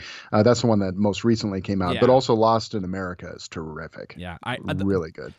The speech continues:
Speaker 2: those are holes in my, my film viewing experience that I need to, I need to plug soon, 'cause I, I do
Speaker 1: Yeah.
Speaker 2: like Albert Brooks.
Speaker 1: I wasn't really familiar with his movies until just a couple of years ago, and I think I've seen 'em all now.
Speaker 2: Oh, well.
Speaker 1: <laughs> And, uh, they're just,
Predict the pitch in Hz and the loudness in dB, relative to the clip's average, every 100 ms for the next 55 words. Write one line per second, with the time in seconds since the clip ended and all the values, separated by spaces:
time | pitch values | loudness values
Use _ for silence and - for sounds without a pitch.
0 | - 175 185 202 147 180 143 110 98 120 | 0 2 2 0 2 2 2 -2 -10 -6
1 | 131 120 117 117 113 - 117 107 107 101 | -4 -2 -4 -4 -4 -4 -6 -6 -6 -8
2 | 92 107 101 95 104 98 98 - 95 90 | -10 -10 -10 -10 -10 -10 -10 -10 -12 -10
3 | 101 101 92 - 104 98 80 - 98 73 | -10 -10 -10 -12 -10 -10 -10 -16 -16 -16
4 | 65 104 92 98 - 175 240 190 170 135 | -16 -14 -12 -8 -2 0 2 0 0 -4
5 | 117 117 104 67 - - _ _ _ _ | -8 -10 -10 -10 -16 -20 _ _ _ _
6 | _ _ _ _ - - - 139 180 196 | _ _ _ _ -10 -10 2 6 8 6
7 | 170 165 151 127 117 120 131 123 113 110 | 6 4 4 4 6 6 6 4 2 0
8 | 110 98 - 107 117 139 151 120 98 101 | -4 -6 -6 0 4 6 6 2 0 -4
9 | 98 123 113 101 - 90 110 92 92 110 | -2 0 0 -2 -6 -2 0 0 -4 -2
10 | 117 95 87 90 85 101 98 90 104 95 | -2 -2 -2 -2 0 0 0 0 -2 0
11 | - - - 160 101 - 98 120 104 - | 0 0 2 4 4 4 4 4 2 -4
12 | 78 - - 95 151 - 147 - - 180 | -12 -16 -8 -2 -2 0 -2 -6 -12 -12
13 | - 113 107 101 107 104 104 123 139 120 | 0 2 2 0 -2 -2 0 0 2 -2
14 | - | -4